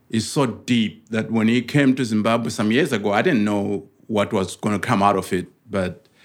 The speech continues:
that was just the beginning. And, uh, he continued to bring teams there. And when we moved to the States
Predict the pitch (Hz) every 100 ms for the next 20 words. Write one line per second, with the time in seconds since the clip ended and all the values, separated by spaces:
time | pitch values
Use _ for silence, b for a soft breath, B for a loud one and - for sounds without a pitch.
0 | b - 110 110 104 107 98 95 95 98
1 | 92 90 92 90 95 90 92 95 98 123
2 | 117 110 104 - 95 101 98 95 131 123
3 | 117 117 117 117 117 117 b b b b
4 | b b b _ 107 107 107 104 107 120
5 | 127 117 113 127 147 147 143 107 113 95
6 | - 131 131 127 117 110 - -